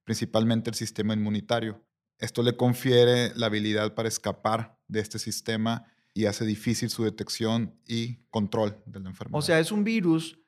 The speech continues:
Speaker 2: que de ciertos me-, por ciertos mecanismos propios de él, como que un tipo de inteligencia genética propia,
Speaker 1: Ujú.
Speaker 2: se mete a la célula y es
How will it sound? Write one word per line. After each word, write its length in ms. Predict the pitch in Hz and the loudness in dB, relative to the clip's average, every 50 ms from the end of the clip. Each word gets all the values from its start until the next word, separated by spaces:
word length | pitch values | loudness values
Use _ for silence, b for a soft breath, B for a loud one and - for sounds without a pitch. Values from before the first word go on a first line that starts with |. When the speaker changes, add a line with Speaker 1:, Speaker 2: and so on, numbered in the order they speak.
| _ _ - | _ _ -2
Speaker 2:
que 140 | - 139 | 0 0
de 160 | 135 135 135 127 | 2 2 0 0
ciertos 600 | - - - 180 175 180 180 - - 202 185 180 | 0 0 0 2 2 2 0 0 -2 -2 -2 0
me-, 160 | 175 160 147 | -2 -2 -2
por 260 | - - 143 135 131 | -2 -2 -2 0 0
ciertos 380 | 131 - - 170 175 175 202 190 | 0 0 0 -2 0 -2 -2 0
mecanismos 840 | 190 175 160 165 165 143 143 156 170 185 190 180 185 175 160 151 | 0 0 0 2 2 2 2 2 2 2 2 0 0 0 -2 -2
propios 640 | - _ - 147 147 160 165 165 190 185 175 165 165 | -4 _ 0 2 2 2 2 2 0 0 0 0 -2
de 340 | 165 180 180 175 170 175 175 175 | 0 0 2 2 2 2 0 0
él, 340 | 175 170 160 147 151 - - _ | 0 -2 -4 -6 -10 -16 -18 _
como 260 | - 123 117 117 117 | -4 -2 -2 -2 -4
que 100 | - 123 | -4 -4
un 240 | 120 127 135 - - | -4 -4 -4 -8 -12
tipo 260 | - - - - 151 | -16 -16 -8 -4 0
de 40 | 147 | 0
inteligencia 720 | 143 131 139 120 110 110 110 - 117 110 127 131 - 147 | 0 0 0 -2 -4 -4 -4 -6 -6 -6 -4 -6 -6 -8
genética 560 | - - 127 120 131 131 - - - 147 127 | -4 -2 0 0 0 0 -4 -2 -2 -2 0
propia, 460 | - 160 147 147 147 - 135 131 151 - - - | 2 2 0 0 0 0 -2 -2 -2 -4 -8 -10
Speaker 1:
Ujú. 300 | 113 104 - - 101 110 | -10 -8 -6 -8 -8 -4
Speaker 2:
se 240 | - - - 131 | -4 0 2 2
mete 340 | 127 131 139 160 185 - - | 4 4 2 2 2 0 -2
a 60 | 208 | 0
la 80 | 196 196 | 0 0
célula 640 | 196 - 208 190 165 156 151 156 160 175 220 - _ _ _ _ _ - | 0 0 0 2 2 2 2 0 0 -2 -4 -8 _ _ _ _ _ 2
y 140 | 151 147 | 6 8
es 380 | 147 151 160 151 - - - _ | 8 8 8 4 -2 -4 -8 _